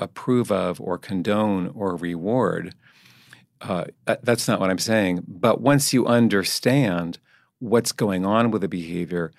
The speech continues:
that behavior is always a communication, and what is it telling me, then you know how to help the child learn from that behavior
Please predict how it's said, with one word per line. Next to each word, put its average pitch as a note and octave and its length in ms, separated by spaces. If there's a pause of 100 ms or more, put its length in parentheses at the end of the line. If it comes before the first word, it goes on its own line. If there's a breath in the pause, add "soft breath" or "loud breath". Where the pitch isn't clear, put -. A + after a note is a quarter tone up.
(340 soft breath)
that G2+ 360
behavior G2+ 460
is F2 120
always G#2+ 540
a G2+ 40
communication, G2 760
and F#2+ 180
what G2 160
is F2+ 120
it E2 80
telling A2+ 360
me, E2+ 220 (380 soft breath)
then C3 380
you G2 200
know F#2+ 240
how F#2+ 260
to F2+ 120
help F2+ 360
the G2 120
child F#2+ 360
learn A2 600
from F#2+ 260
that F2+ 180
behavior F2+ 540